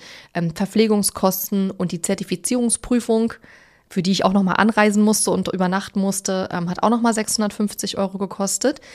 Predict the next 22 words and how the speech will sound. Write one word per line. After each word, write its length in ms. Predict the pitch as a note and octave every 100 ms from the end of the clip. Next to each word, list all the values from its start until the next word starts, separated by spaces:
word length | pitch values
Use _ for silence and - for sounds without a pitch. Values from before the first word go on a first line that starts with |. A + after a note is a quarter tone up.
| - - _
Da 120 | -
hatte 140 | A3 E4
ich 100 | B3+
aber 140 | A3+
den 140 | G#3
großen, 540 | G3+ G3 A3+ G#3+ G3 G3
äh, 100 | F3+
Vorteil, 540 | - G3+ F3+ F3 F#3
dass 140 | F#3 F#3
ich 140 | -
mir 100 | F#3
das, 300 | F#3+ G3+ -
ähm, 260 | F3+ F3 E3+
zumindestens 520 | F#3+ G#3+ G#3+ G3+ -
die 200 | F#3 F3+
Ausbildungswoche 920 | - B3 G3 F3 E3+ - E3 G3+ B3+ - - - -
über 200 | G3+ F#3+
das 160 | F#3 -
Kompass-Förderprogramm 1040 | B3 - G#3 - F#3 F#3 F3+ G3 - F3
fördern 340 | D#3+ A3+ A3
lassen 280 | E3 D#3+ F3
konnte. 460 | E3 E3 E3+ A#3